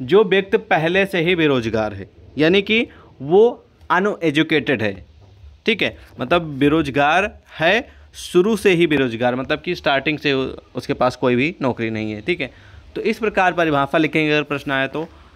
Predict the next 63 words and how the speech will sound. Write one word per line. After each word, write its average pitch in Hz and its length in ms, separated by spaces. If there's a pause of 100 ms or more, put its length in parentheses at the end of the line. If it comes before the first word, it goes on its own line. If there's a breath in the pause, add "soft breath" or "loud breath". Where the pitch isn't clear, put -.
(120 soft breath)
देखिए, 180 240
हम 202 340
वो 180 300
सारे 185 280
क्वेश्चन 175 320
आप 165 160
सभी 156 220
के 151 80
लिए 156 80
तैयार 147 400
किए 143 220
हैं, 147 200
ये 151 120
सब 151 140
हमारे 143 320
द्वारा 165 240
तैयार 139 380
किए 135 160
गए 131 140
क्वेश्चन 127 400
हैं 131 140
जो 135 80
पिछले 131 320
सालों 127 240
में 127 120
कई 123 120
बार 123 180
रिपीटेड 160 480
हैं, 151 180 (240 loud breath)
इस 120 100
बार 123 200
आने 123 200
की 120 80
संभावना 139 580
है। 156 200 (460 loud breath)
तो 165 60
पिछले 180 360
छः 208 180
सात 180 320
सालों 170 240
के 170 100
एक्सपीरियंस 160 480
के 160 120
हिसाब 151 280
से 156 120
मैं 147 120
आप 143 200
लोगों 139 200
के 139 100
समस्त 139 360
क्वेश्चन 131 340
पेश 131 280
कर 143 160
रहा 135 120
हूँ 143 200
और 120 180
उसका 123 220
उत्तर 120 220
भी 143 80
पेश 139 240
कर 139 160
रहा 139 120
हूँ, 156 140